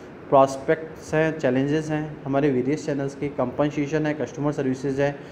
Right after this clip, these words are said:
गवर्नेंस है and regulatory issues है। अगर हम अपने नॉन लाइफ इंश्योरेंस बिजनेस के की चैलेंजेस को देखें तो वहाँ पे हम किन किन चीज़ों को इंक्लूड करें, that is the product pricing, innovations and simplicity,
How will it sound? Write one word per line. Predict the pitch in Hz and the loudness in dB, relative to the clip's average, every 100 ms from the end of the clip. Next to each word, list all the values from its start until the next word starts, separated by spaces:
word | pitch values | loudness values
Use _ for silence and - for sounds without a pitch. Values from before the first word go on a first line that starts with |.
| - - - 131 120 | -12 -12 -12 -12 4
गवर्नेंस | 135 139 151 170 180 170 | 8 8 6 4 2 0
है | 156 | 0
and | 156 139 | 0 0
regulatory | 120 123 127 151 | 0 0 0 -2
issues | - 120 113 | -2 -4 -4
है। | 104 92 - - - - - | -6 -10 -16 -16 -16 -16 -2
अगर | 135 180 | 6 6
हम | 202 214 | 8 4
अपने | - 214 226 - - - - | 2 0 0 -4 -12 -16 -2
नॉन | 131 131 156 214 | 4 6 6 8
लाइफ | 214 208 | 6 4
इंश्योरेंस | 196 180 190 185 | 2 2 0 0
बिजनेस | 151 139 156 170 170 - | -4 0 0 0 -4 -2
के | 185 | -2
की | 185 190 | -2 -4
चैलेंजेस | 180 165 160 160 | 0 2 2 0
को | 165 | 0
देखें | 165 151 180 185 | -2 -2 -4 -4
तो | 170 | -4
वहाँ | 156 151 151 | -2 0 2
पे | |
हम | 180 180 | 0 0
किन | 170 156 160 | 0 0 0
किन | 175 175 | -2 -2
चीज़ों | 170 156 | -2 0
को | |
इंक्लूड | 160 151 151 | 0 0 0
करें, | 151 156 170 170 - - 123 | 0 0 0 -6 -12 -10 4
that | 127 147 | 6 6
is | 151 | 4
the | 180 160 | 2 4
product | 120 143 151 | 4 4 4
pricing, | 165 156 170 170 - - | 4 4 0 -4 -8 -6
innovations | 131 135 156 160 165 170 170 - | 0 2 2 2 0 -2 -4 -8
and | 127 127 | -6 -6
simplicity, | 131 127 151 151 160 160 | -4 -4 -2 -2 -4 -4